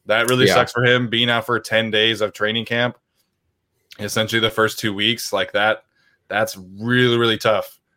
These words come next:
Speaker 1: um, for someone who could be potentially, you know, looking at getting cut this year.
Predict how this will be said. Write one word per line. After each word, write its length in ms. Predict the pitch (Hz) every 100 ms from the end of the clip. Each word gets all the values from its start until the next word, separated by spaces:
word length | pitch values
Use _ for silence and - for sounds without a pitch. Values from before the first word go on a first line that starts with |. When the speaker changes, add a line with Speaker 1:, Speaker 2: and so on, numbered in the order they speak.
| _
Speaker 1:
um, 480 | 101 98 95 92 92
for 420 | 87 98 98 92
someone 320 | 92 104 101 95
who 160 | 101
could 280 | 87 104 98
be 200 | 101 92 - _ _
potentially, 880 | - - 107 104 104 104 101 101 -
you 120 | - 101
know, 60 |
looking 260 | 101 104 110
at 120 | 107
getting 280 | 98 107 104
cut 180 | 101 113
this 180 | 95 -
year. 240 | 90 73